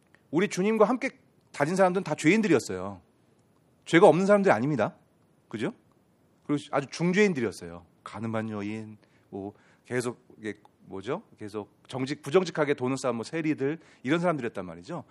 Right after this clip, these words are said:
근데 주님은 그런 사람들을 절대 내버리지 않으셨어요. 그죠? 왜냐면 그런 사람들이 오히려, 어,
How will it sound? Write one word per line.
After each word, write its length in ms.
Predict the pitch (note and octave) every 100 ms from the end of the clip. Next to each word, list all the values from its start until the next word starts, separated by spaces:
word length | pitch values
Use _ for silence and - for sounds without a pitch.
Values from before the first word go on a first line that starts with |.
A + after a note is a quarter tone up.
| _
근데 100 | F3
주님은 280 | F#3+ G#3+ A3
그런 160 | F#3
사람들을 320 | F#3+ F3+ F#3 F#3 - _ -
절대 380 | F#3 - -
내버리지 320 | F#3+ D3+ F3 D#3
않으셨어요. 460 | A2 G#2+ - A#2 - _ _ _ _
그죠? 240 | - A2 D3+ _ _ _
왜냐면 220 | D#3 G3
그런 260 | - F#3+ A#3
사람들이 640 | A#3 A3 F3 D#3+ A3+ F#2 - _ _ _ _
오히려, 440 | D3+ F3+ G#3+ C#3 F2+ _ _ _ _ _
어, 460 | A#2 A#2+ A#2+ A#2+